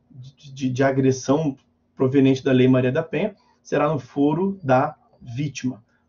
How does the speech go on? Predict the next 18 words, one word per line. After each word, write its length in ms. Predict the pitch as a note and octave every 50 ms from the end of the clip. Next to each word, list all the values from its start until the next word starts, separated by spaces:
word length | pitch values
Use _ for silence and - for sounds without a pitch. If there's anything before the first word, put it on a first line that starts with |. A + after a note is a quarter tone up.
| _
foro 320 | _ _ - C#3+ D#3 F3 D#3+
de 100 | D3 D3
domicílio 580 | C#3 C#3+ C#3 C3 A#2+ - - C3+ C#3+ D3 D#3
da 300 | C#3 B2+ B2 B2 C3 C3 - _ _ _ _ _ -
vítima. 460 | B2 A#2 A#2+ A#2 A2+ - - B2+ A#2 _ _ - - - - - - - - _ _ _ _ _ _ _ _ _ _ _ _ _ _ _ _ _ _ _ _ _ _ _ _ _ _ _ _ _ _
Inciso 460 | - G#3+ G#3 G3 - - A#3+ A#3+ A#3+ G#3
segundo 520 | - C4 A3+ F#3+ A3+ B3+ C4+ C4+ A3+ C4
desse 360 | G#3+ F3+ G#3 B3 A#3+ - -
artigo 280 | A3+ G3 - A#3+ A3 A#3+
cinquenta 380 | G3+ - A3+ G3 A#3 A3+ A#3+
e 60 | A3+ G3+
três. 560 | - G3 F3+ D#3 C3+ A#2+ A2+ - - - _ _ _ _ _ _ _ _ _ _ _ _ _ _ _ _ _ _ _ _ _ _ _ _ _ _ _ _ _ _ _ _ _
Artigo 400 | - D#3 C3 - - C#3 C#3 D3
cinquenta 380 | - - E3 - C#3 C3 C3 F3+
e 60 | F#3+
três, 540 | - F#3+ E3+ F3 G3 A#3+ B3 A3+ - - - _ _ _ _ _ _ _ _ -
inciso 420 | F#3 F3+ E3 - - G3 F#3+ G3
segundo. 540 | F#3+ - G#3+ D#3+ E3 F3 D#3+ C3+ B2 A#2+